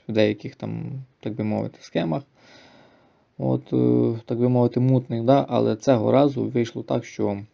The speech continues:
все ж таки піддався емоціям, то єсть емоції взяли гору, е, та затуманили мій розум. Е, що ж, приступимо.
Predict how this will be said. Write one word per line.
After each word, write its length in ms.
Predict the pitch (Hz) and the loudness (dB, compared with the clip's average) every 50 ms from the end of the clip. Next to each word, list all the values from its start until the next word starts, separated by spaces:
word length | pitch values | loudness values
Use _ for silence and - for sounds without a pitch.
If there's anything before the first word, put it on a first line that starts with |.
| _ _ | _ _
все 240 | - - - 123 110 | -12 -4 -2 -2 -2
ж 80 | - | -2
таки 460 | - 98 - - 113 104 101 101 104 110 _ _ _ _ _ _ _ _ _ _ _ _ _ _ _ _ - - - - - - | -4 -10 -8 -4 -4 -2 -2 -4 -6 -10 _ _ _ _ _ _ _ _ _ _ _ _ _ _ _ _ -20 -20 -20 -14 -8 -6
піддався 420 | 123 110 131 120 113 - - 127 | -2 0 0 0 0 -2 -4 -4
емоціям, 520 | 123 131 147 156 147 - - 127 123 120 | -2 0 2 2 0 0 0 -2 -2 -2
то 120 | 117 - 107 | -4 -4 -4
єсть 160 | 104 - - | -4 -4 -2
емоції 420 | 120 120 120 110 113 - - 107 | 0 0 0 0 -2 -2 -4 -2
взяли 260 | 107 104 107 104 107 107 | 0 2 2 2 2 2
гору, 380 | 113 131 147 147 147 139 139 - _ _ _ - - - - - _ _ _ _ _ _ _ _ - | 2 4 4 4 4 2 -2 -4 _ _ _ -20 -20 -20 -20 -20 _ _ _ _ _ _ _ _ -8
е, 520 | 131 127 123 123 120 123 120 120 120 120 117 - | -4 -4 -2 -2 0 0 0 0 -2 -2 -4 -2
та 200 | - 151 151 135 | 2 2 4 4
затуманили 580 | 127 117 - 127 117 120 123 127 123 117 113 | 2 0 0 0 -2 0 0 0 0 0 0
мій 300 | 110 113 120 120 117 113 | 0 0 0 0 0 0
розум. 360 | 110 107 104 101 98 101 107 - 139 - _ _ _ _ - - - 123 | 4 4 4 4 4 0 -4 -8 -12 -18 _ _ _ _ -20 -14 -10 -8
Е, 200 | 123 120 120 120 | -6 -6 -6 -8
що 220 | - - 127 113 | -8 -8 -8 -8
ж, 60 | 110 | -6
приступимо. 600 | _ - 135 135 - - 127 - 120 107 110 120 | _ -2 -2 -2 0 -2 -4 -4 -4 -8 -8 -10